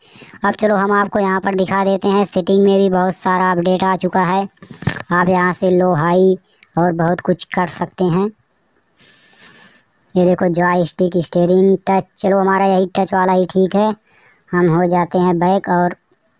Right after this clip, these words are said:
आपको दिखाते हैं। अब देखो यहाँ पर आपके सामने है challenge mode।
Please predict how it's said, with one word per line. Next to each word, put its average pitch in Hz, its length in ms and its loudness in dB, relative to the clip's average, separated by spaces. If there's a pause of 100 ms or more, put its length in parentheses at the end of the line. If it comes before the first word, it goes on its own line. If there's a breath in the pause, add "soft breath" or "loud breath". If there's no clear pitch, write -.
(480)
आपको 175 300 0
दिखाते 175 400 -2
हैं। 190 220 2
अब 170 200 -2
देखो 175 240 0
यहाँ 180 220 2
पर 180 140 0
आपके 180 280 -2
सामने 180 320 0
है 185 160 2
challenge 185 520 0
mode। 220 260 2